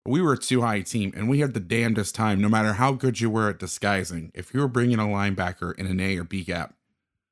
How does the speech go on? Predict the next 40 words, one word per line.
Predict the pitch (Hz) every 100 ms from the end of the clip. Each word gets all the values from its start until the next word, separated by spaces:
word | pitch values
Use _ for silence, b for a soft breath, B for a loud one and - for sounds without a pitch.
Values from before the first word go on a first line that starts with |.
| _ _ _
and | 131
I | 147
know | 160
you're | 151 131
talking | 131 120 110
about | 107 101 78
bluffing | 98 110 98 90 80 87 - -
and | 98 90 85 87 87
getting | - 101 98
out | 95 92 - -
and | 92
then | 92
bringing | 92 95 92
those | 87 87
guys, | 82 76
but | -
let's | 113 117
just | 123 -
say, | 110 98 - _ _ _
you | 104
know, | 92 80 76 _ _
for | 95
the | 85 95
sake | - 110 95
of | 90
this | 95
part | - - 95
of |
the | 92
conversation, | - 98 87 85 92 87 80 82 - _ _ _ _ _
you're | 120
bringing | 110 123 110
those | 90 -
guys. | 85 58 - _ _ _ _ _ _ _ _ _ _ _ _ _ _
You | 143 180
can | 208
do | 175
whatever | 156 147
you | 135 120
want, | 117 101